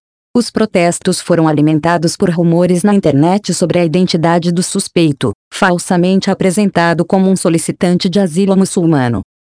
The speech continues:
Starmer, que enfrenta sua primeira crise desde que assumiu o cargo em cinco de julho,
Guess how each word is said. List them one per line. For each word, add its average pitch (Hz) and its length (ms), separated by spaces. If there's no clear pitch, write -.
Starmer, 175 540
que - 120
enfrenta 202 500
sua - 180
primeira 160 460
crise 170 320
desde 170 380
que 180 100
assumiu 180 420
o 175 60
cargo 180 300
em 185 80
cinco 240 340
de 170 100
julho, 170 400